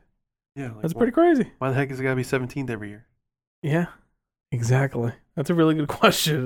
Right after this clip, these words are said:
Speaker 2: and I wish we had the information on that, but we don't.
Speaker 1: <laughs>
Speaker 2: But what we do have the information on is that the first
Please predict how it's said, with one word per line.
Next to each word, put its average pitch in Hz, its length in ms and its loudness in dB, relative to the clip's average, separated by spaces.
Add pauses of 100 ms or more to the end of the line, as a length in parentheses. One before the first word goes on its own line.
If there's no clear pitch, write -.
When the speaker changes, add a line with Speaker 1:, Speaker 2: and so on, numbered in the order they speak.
Speaker 2:
and 127 60 0
I 127 80 2
wish 151 280 4
we 147 140 4
had 147 180 6
the 151 120 2
information 131 600 0
on 123 140 -2
that, 127 120 -2
but 123 140 0
we 120 160 4
don't. 113 360 -6 (260)
Speaker 1:
<laughs> 151 120 0 (240)
Speaker 2:
But 160 80 10
what 175 180 12
we 165 100 12
do 175 200 12
have 147 580 6
the 135 140 6
information 123 540 0
on 120 420 -2
is 135 520 2
that 127 600 4 (1080)
the 143 100 6
first - 720 4